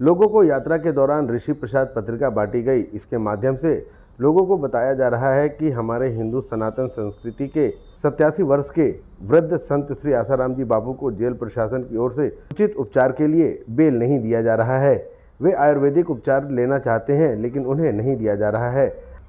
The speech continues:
आज देश में समानता का कानून होना चाहिए जो नहीं है। सभी जेल के अंदर लोगों को उनकी हिसाब से बीमारी को देखते हुए उचित उपचार दिया जा रहा है। हम ये नहीं बोल रहे हैं कि बापू को तुरंत रिहा करो।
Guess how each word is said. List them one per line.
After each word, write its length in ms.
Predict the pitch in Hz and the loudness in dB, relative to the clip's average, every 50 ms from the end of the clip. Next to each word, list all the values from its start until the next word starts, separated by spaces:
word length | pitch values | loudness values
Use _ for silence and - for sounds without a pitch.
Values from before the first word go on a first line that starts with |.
| - - | -4 2
आज 180 | 143 175 190 | 2 2 4
देश 220 | 165 151 170 170 151 | 4 2 0 0 2
में 140 | 185 190 180 | 0 0 2
समानता 460 | 170 147 131 123 123 127 123 147 156 | 2 0 0 0 0 0 0 0 0
का 100 | 160 160 | 0 0
कानून 400 | - 139 117 117 123 135 147 131 | 0 -2 -2 0 2 0 0 0
होना 240 | 117 110 117 120 117 | -2 -2 -2 -2 -2
चाहिए 440 | - 117 110 110 123 143 143 127 | -2 -2 -2 0 0 0 0 0
जो 120 | 98 127 127 | 0 0 -2
नहीं 320 | 117 107 98 104 117 113 | -2 -2 -2 -2 -4 -2
है। 340 | 120 139 127 113 - - - | 0 0 -2 -2 -4 -10 -6
सभी 240 | - 170 175 175 214 | 0 0 0 0 0
जेल 260 | 170 147 160 165 170 | 0 2 2 2 2
के 100 | 160 170 | 0 0
अंदर 300 | 156 139 139 139 151 156 | -2 0 0 0 0 0
लोगों 340 | 147 127 120 123 123 143 147 | 0 0 -2 0 0 -2 -2
को 220 | 143 156 160 143 113 | -2 0 0 0 0
उनकी 400 | - 113 123 127 123 123 151 131 | 0 -2 -4 -4 -4 -4 -4 -4
हिसाब 400 | 113 113 107 - 123 117 127 131 | -4 -6 -6 -2 -2 -2 -2 -2
से 380 | - - 165 143 - - - - - - - - | -2 -2 0 0 0 -2 -10 -20 -20 -20 -16 -4
बीमारी 380 | 113 143 147 147 143 156 175 180 | -2 0 2 2 2 4 2 2
को 160 | 170 180 143 | 2 0 0
देखते 320 | 123 131 135 135 - 156 | 0 0 -2 -2 -2 -2
हुए 160 | 151 156 160 | 0 0 0
उचित 400 | 151 - 123 123 - 156 147 - | 0 -2 -6 -4 -4 -4 -4 -4
उपचार 360 | 131 107 - - 139 139 135 113 | -6 -8 -2 -2 0 0 0 -2
दिया 240 | 101 117 123 123 | -2 0 0 0
जा 160 | 117 113 113 113 | 2 2 0 0
रहा 220 | 113 120 131 131 | 0 0 0 0
है। 360 | 135 156 143 - - - - - - - - | 2 2 0 0 -2 -6 -16 -20 -20 -14 -6
हम 180 | 131 135 131 123 | -4 -4 -2 0
ये 100 | 123 123 | 0 0
नहीं 200 | 120 123 131 123 | 0 0 0 0
बोल 200 | 117 120 123 120 | 0 0 0 2
रहे 200 | 120 127 143 151 | 2 2 2 2
हैं 260 | 151 170 175 143 - - - - - - - - | 4 4 2 2 0 -4 -14 -20 -20 -20 -8 -2
कि 100 | 185 190 | 0 2
बापू 340 | 156 139 135 139 147 175 175 | 4 4 2 2 0 -2 0
को 140 | 175 190 | 0 0
तुरंत 320 | 185 185 143 139 143 135 127 | 0 0 0 0 0 -2 -2
रिहा 260 | 117 113 117 117 117 | -4 -2 0 0 0
करो। 440 | 113 123 123 139 135 107 - - | 2 2 4 4 4 2 0 -4